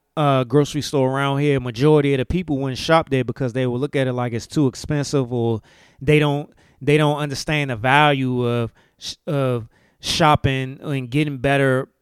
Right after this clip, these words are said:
quality produce and stuff like that. So it, it, we're set up for failure. We're just straight set up for failure. <laughs> Like, this isn't,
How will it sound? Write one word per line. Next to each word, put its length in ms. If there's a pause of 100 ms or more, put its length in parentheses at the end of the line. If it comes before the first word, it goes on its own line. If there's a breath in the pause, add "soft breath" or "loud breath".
(120)
quality 540
produce 680
and 100
stuff 320
like 240
that. 280
So 400 (380)
it, 80 (240)
it, 340
we're 180
set 280
up 160
for 100
failure. 520 (320)
We're 120
just 180
straight 440
set 260
up 140
for 120
failure. 480 (100)
<laughs> 120 (840 soft breath)
Like, 280
this 200
isn't, 480